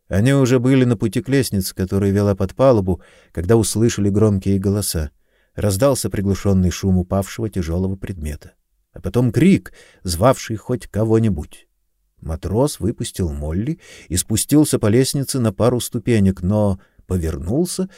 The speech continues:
и оглянулся со страхом на лице. Другие люди валом повалили, устремившись в подвал, как будто показался сам дьявол. «Это Северин?» —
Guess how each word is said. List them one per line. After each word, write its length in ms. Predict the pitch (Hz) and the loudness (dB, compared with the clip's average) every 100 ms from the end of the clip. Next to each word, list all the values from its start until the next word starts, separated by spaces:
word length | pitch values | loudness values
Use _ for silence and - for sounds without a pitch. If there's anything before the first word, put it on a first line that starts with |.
| - - | -20 0
и 80 | 107 | 2
оглянулся 640 | 123 107 123 151 151 - | 4 4 2 2 0 -2
со 180 | 117 120 | -2 -2
страхом 580 | - - 117 117 107 104 | -4 -2 0 0 -2 -2
на 60 | |
лице. 560 | 104 107 - 98 87 76 _ _ _ - | 0 -2 -2 -2 -2 -4 _ _ _ -10
Другие 720 | - 110 90 90 190 185 123 | -2 0 0 0 2 4 4
люди 540 | 107 107 98 90 87 - _ - | 4 4 2 2 0 -4 _ -14
валом 600 | 78 160 147 156 147 135 | -6 2 4 6 4 2
повалили, 540 | 120 120 120 123 127 | 2 4 4 4 4
устремившись 720 | 120 104 - 101 120 - 110 - | 2 0 -2 0 0 -2 -6 -6
в 80 | - | -2
подвал, 540 | 98 80 85 139 127 | -2 0 4 6 4
как 260 | - 92 78 | 0 -6 -2
будто 480 | 117 - _ 117 | -2 -4 _ -6
показался 680 | 98 101 95 87 113 101 104 | -4 -4 -4 0 0 -2 -4
сам 400 | 95 107 110 78 | -4 -2 0 -2
дьявол. 720 | 69 71 76 113 104 87 - _ _ _ _ _ _ _ _ _ _ - | -6 -10 -2 0 0 -2 -8 _ _ _ _ _ _ _ _ _ _ -12
«Это 280 | 78 - | -10 -6
Северин?» — 680 | 92 - 113 110 117 180 127 | -6 -2 0 2 2 2 0